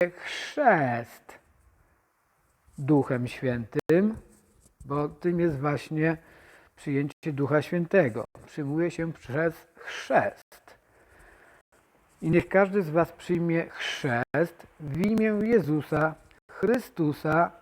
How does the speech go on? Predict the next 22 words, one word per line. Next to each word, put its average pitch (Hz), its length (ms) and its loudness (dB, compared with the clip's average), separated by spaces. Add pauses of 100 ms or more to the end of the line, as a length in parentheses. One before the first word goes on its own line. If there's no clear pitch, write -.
(120)
na 196 240 -4
odpuszczenie 151 1040 -2 (200)
grzechów 131 760 -2 (260)
waszych, 139 680 0 (500)
a 139 120 0
otrzymacie 190 1200 0 (580)
w 127 160 -4
darze 139 680 4 (580)
Ducha 139 560 -4 (320)
Świętego”. 135 800 -4 (400)
Widzicie 151 500 -8
ten 127 140 -6
warunek, 139 340 -2
który 131 220 -8
tutaj 123 220 -6
stawia 131 340 -6
Piotr? 135 380 0 (840)
Piotr 202 220 4
wyra-, 190 300 4
wyraźnie 185 680 2
mówi, 160 280 0
że 147 260 4